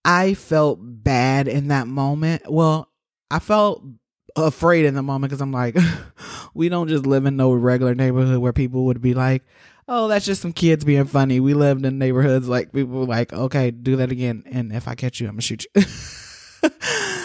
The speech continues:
So, um, you know, we went around egging people houses, and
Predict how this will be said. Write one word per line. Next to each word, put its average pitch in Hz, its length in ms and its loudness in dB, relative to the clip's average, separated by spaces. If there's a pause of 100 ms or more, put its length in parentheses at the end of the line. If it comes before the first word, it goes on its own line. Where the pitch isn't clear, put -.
(140)
So, 156 540 2 (1120)
um, 131 520 -8 (2000)
you 240 180 0
know, 226 100 6
we 226 100 4
went 233 160 0
around 214 300 2
egging 185 340 2
people 185 220 0
houses, 170 640 0
and 147 480 -2